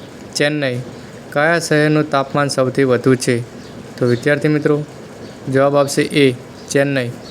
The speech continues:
પ્રશ્ન નંબર સો, ઘડિયાળના કયા સમયે બંને કાંટા વચ્ચેનો ખૂણો કાટખૂણથી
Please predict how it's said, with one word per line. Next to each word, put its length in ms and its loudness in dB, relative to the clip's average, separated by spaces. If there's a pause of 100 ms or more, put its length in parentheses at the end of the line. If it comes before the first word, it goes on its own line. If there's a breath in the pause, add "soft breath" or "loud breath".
(560)
પ્રશ્ન 260 0
નંબર 280 4
સો, 360 0 (1000)
ઘડિયાળના 600 2
કયા 340 2
સમયે 480 0 (600)
બંને 340 2
કાંટા 380 0
વચ્ચેનો 440 2
ખૂણો 360 2 (720)
કાટખૂણથી 880 2